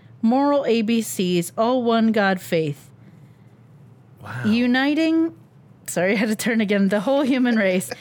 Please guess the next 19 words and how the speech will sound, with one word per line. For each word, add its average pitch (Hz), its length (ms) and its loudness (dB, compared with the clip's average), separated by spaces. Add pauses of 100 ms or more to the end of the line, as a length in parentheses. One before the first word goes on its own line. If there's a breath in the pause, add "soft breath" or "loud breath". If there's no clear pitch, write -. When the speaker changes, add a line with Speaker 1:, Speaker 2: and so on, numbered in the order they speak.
Speaker 2:
<laughs> - 220 -20
Speaker 1:
for 240 180 2
we're 233 160 0
all 285 320 0
one 233 240 2
or 214 200 0
none. 156 360 -2 (420 loud breath)
As, 220 380 -2 (460)
as 240 320 -2
teach - 400 -4
for 226 180 -4
six - 340 -6
thousand 226 520 0
years 214 380 2
the 185 140 -2
astronomers 226 760 0
Abraham 208 580 0
and 196 120 -2
Israel 220 600 0